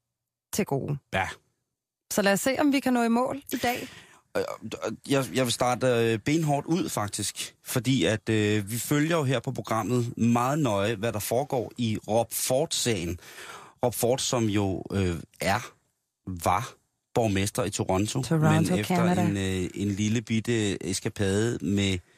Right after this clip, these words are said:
Speaker 2: noget crack, hvor at, øh, borgmesteren, den her meget kraftige borgmester, han altså blev taget i at ryge crack sammen med nogle, øh, gangster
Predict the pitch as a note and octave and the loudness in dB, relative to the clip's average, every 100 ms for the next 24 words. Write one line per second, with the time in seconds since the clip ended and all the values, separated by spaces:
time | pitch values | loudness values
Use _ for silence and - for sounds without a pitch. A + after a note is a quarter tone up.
0 | _ _ _ _ _ A2+ A2 G2+ - - | _ _ _ _ _ 0 2 0 -4 -2
1 | A2 A#2 D#3 - - - G#2 F2 G#2 - | 0 2 -2 -10 -12 -4 0 2 0 -2
2 | G#2 F#2+ G2+ G2+ G2+ - B2 A#2 G#2 A#2 | -2 -2 -2 0 -2 -2 -2 -2 -2 0
3 | G#2+ G#2+ F#2 F2 G2 A2+ D#2+ - - B2+ | 0 2 2 2 2 0 -6 -10 -6 -2
4 | B2+ D3 - C3 A2 F#2+ F#2 F#2 A2 G#2+ | -2 -4 -2 -2 0 0 -2 -2 -4 -4
5 | - - - - _ _ - A2 A2+ - | -10 -20 -20 -20 _ _ -2 0 0 -4
6 | _ _ _ _ _ _ _ - A#2 A2 | _ _ _ _ _ _ _ -2 0 -2
7 | E2+ - _ - A#2 - A2+ A2+ A2 G#2+ | -4 -10 _ -4 0 2 2 2 2 0
8 | - C3 C#3+ - - - A2+ A#2+ A2+ G#2 | -2 -2 -2 -4 -6 -4 -2 2 2 2
9 | G2+ G2 F#2+ F2+ E2+ - _ - A2 B2+ | 2 2 2 0 -2 -8 _ -4 -2 -2
10 | - C#3 | 0 -2